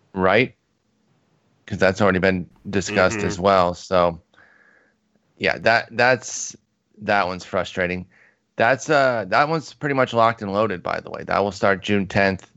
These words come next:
Speaker 1: That's not, that's no longer a proposal. That's what it is. So
Speaker 2: Maybe
Speaker 1: have
Speaker 2: we,
Speaker 1: fun
Speaker 2: maybe
Speaker 1: with
Speaker 2: we
Speaker 1: that.
Speaker 2: should get a, a prospect guy on and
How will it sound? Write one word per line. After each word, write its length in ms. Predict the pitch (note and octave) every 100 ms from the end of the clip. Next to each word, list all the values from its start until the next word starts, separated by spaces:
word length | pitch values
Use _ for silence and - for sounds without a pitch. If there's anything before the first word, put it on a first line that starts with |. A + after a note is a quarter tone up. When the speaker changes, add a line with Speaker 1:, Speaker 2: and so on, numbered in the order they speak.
| _
Speaker 1:
That's 240 | F2 F#2
not, 200 | A2 G#2 G2+ -
that's 260 | G2 -
no 140 | G2+ G#2
longer 300 | G#2 G2+ G2
a 60 |
proposal. 760 | F#2 - F#2 G2 F2+ G2+ G2 F#2+ - _ _ _
That's 260 | - F#2+ G#2 G#2+ G2+
what 160 | - A2
it 120 | G2
is. 540 | G2+ F#2 - G2 - -
So 540 | - - F#2 E2+ E2 - - _ _ _ _ -
Speaker 2:
Maybe 100 | G#2+
Speaker 1:
have 120 | A#2
Speaker 2:
we, 80 | A#2
Speaker 1:
fun 140 | G2+
Speaker 2:
maybe 140 | G2+ G2+
Speaker 1:
with 40 |
Speaker 2:
we 40 | A#2
Speaker 1:
that. 100 | F2
Speaker 2:
should 200 | A#2 G2+
get 220 | G#2+ G2+
a, 260 | F#2+ F#2 F#2
a 60 | F#2+
prospect 520 | G#2 F#2+ - F2+ -
guy 200 | E2+ E2
on 320 | E2 E2 D#2
and 160 | D2+